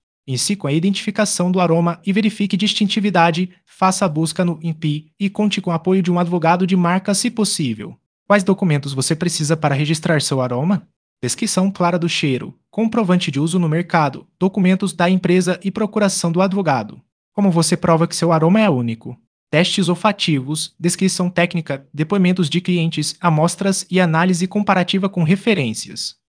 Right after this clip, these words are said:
Dá para proteger a fórmula do perfume também? Sim, com segredo industrial,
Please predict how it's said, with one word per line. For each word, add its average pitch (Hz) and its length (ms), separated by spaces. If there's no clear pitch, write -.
Dá 190 120
para 180 160
proteger 185 400
a 180 60
fórmula 175 340
do 131 80
perfume 190 420
também? 156 540
Sim, 160 340
com 175 120
segredo 160 420
industrial, 175 760